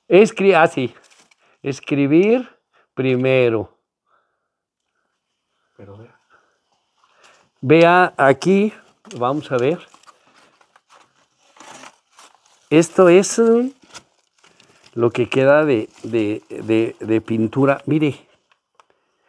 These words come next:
Speaker 1: era una especie de lona, una especie de, de, no sé,
Speaker 2: Papel
Speaker 1: ah,
Speaker 2: tapiz.
Speaker 1: ¿mande?
Speaker 2: Como un papel tapiz.
Speaker 1: Una especie de papel tapiz, dele vuelta por el otro lado, ahora la partemos,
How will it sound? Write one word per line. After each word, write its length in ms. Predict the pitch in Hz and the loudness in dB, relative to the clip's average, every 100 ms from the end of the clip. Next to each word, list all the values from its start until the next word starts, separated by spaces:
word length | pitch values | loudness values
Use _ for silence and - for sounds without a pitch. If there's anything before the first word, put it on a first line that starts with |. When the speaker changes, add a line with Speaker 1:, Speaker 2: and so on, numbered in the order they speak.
| _ - | _ -4
Speaker 1:
era 440 | 127 156 160 151 _ _ | 0 2 2 0 _ _
una 140 | 131 147 | -4 -4
especie 440 | 135 156 151 156 | -4 -10 -8 -6
de 100 | 127 | -4
lona, 420 | 104 135 226 - _ _ _ _ _ _ _ _ _ _ | -2 -2 -4 -10 _ _ _ _ _ _ _ _ _ _
una 140 | 117 | -2
especie 540 | 135 - 135 131 151 143 | -2 -2 -4 -2 -2 -2
de, 240 | 139 123 | -2 -2
de, 500 | 113 113 110 110 107 _ _ _ _ _ _ _ _ | -2 -2 -2 -4 -8 _ _ _ _ _ _ _ _
no 140 | 123 | -4
sé, 240 | 135 156 190 | 0 0 0
Speaker 2:
Papel 40 | |
Speaker 1:
ah, 300 | 214 160 120 | 0 0 -2
Speaker 2:
tapiz. 200 | - 113 135 _ _ _ _ _ _ _ _ _ _ _ _ | -10 -20 _ _ _ _ _ _ _ _ _ _ _ _ _
Speaker 1:
¿mande? 360 | 117 143 247 _ _ | -2 -2 -4 _ _
Speaker 2:
Como 160 | 113 | -20
un 60 | 113 | -20
papel 300 | _ - 117 | _ -20 -20
tapiz. 280 | 135 131 135 _ _ _ _ _ _ _ - | -20 -20 -20 _ _ _ _ _ _ _ -2
Speaker 1:
Una 180 | 110 147 | 0 0
especie 360 | - 160 175 | -2 -2 0
de 100 | 156 | -2
papel 360 | - 120 160 156 | -2 -4 -4 -2
tapiz, 360 | 160 160 180 | -2 0 -2
dele 200 | 135 151 | 0 0
vuelta 300 | 156 156 156 | 0 0 -2
por 180 | 139 131 | -4 -4
el 100 | 113 | -4
otro 220 | 143 156 | -4 -4
lado, 260 | 147 180 - | -2 -2 -2
ahora 200 | 110 120 | 0 2
la 100 | 113 | 0
partemos, 600 | 104 110 - 185 240 - | -4 -6 -4 -6 -6 -14